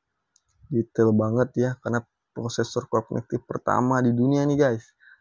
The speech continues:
ada di seri ini, yaitu seri X sembilan puluh J. Nah, seri X sembilan puluh J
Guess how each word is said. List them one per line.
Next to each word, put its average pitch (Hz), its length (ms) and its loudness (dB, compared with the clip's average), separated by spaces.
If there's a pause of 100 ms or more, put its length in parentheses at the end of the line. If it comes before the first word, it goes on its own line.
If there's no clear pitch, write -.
ada 117 240 2
di 113 160 4
seri 113 320 2
ini, 110 320 -2
yaitu 113 400 -4
seri 113 400 -6
X - 400 -6
sembilan 110 560 -8
puluh 117 240 0
J. 110 320 2 (640)
Nah, 120 240 4
seri 123 240 4
X 139 160 -6
sembilan 135 240 2
puluh 120 160 4
J 120 80 -2